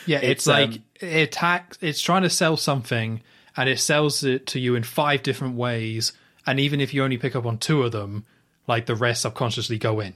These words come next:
Speaker 1: Like, you don't need to pick up
Speaker 2: Yeah.
Speaker 1: on all of them, and that's just good filmmaking.
Speaker 2: Yeah, yeah. So, uh, as Tom says, he goes and pops some pills, presumably some painkillers, and after that, we, we cut to nighttime, and Bond's walking along a beach,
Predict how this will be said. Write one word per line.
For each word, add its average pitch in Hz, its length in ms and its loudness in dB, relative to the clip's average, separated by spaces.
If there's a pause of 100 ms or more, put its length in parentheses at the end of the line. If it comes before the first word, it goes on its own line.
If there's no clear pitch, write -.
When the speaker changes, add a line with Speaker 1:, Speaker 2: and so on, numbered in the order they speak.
Speaker 1:
Like, 113 160 -6
you 123 100 -6
don't 127 220 0
need 113 160 -8
to 117 60 0
pick 104 200 4
up 98 100 0
Speaker 2:
Yeah. 95 40 -2
Speaker 1:
on 110 100 -4
all 117 260 0
of 104 120 -8
them, 101 280 -8 (240)
and 117 140 -2
that's 110 200 -2
just - 220 -4
good 107 140 -4
filmmaking. 104 640 -8 (380)
Speaker 2:
Yeah, 101 160 -2 (600)
yeah. 98 240 -4 (200)
So, 123 100 0
uh, 120 40 2
as 117 320 0
Tom 113 160 -2
says, 107 180 -4
he 107 60 -6
goes 107 220 -4
and 107 220 -6
pops - 220 -8
some 104 140 -4
pills, 143 500 -2 (440)
presumably 101 440 -4
some 98 180 -12
painkillers, 113 720 -4 (460)
and 95 520 -8 (540)
after 113 260 -2
that, 113 180 -4
we, 107 260 -4
we - 160 -12
cut 110 200 -8
to 110 60 -4
nighttime, 107 680 -2 (440)
and 92 160 -12
Bond's 98 280 -4
walking 98 340 -8
along 95 200 -10
a - 20 -10
beach, - 540 -4